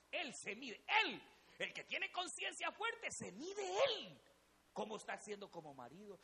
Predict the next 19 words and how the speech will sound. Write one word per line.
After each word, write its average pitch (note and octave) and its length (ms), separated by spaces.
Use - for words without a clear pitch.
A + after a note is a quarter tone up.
¿Está - 240
siendo F#3 300
bueno F#3+ 200
un F3+ 160
esposo? - 600
Pe-, E3 160
pero E3+ 180
el C#3+ 80
que B2 140
tiene F#3+ 260
conciencia B3+ 560
débil, F4 380
en D3 140
lugar F3 280
de - 140
juzgarse F4 680
él, G#4 300
está C3 280
juzgando. A3+ 840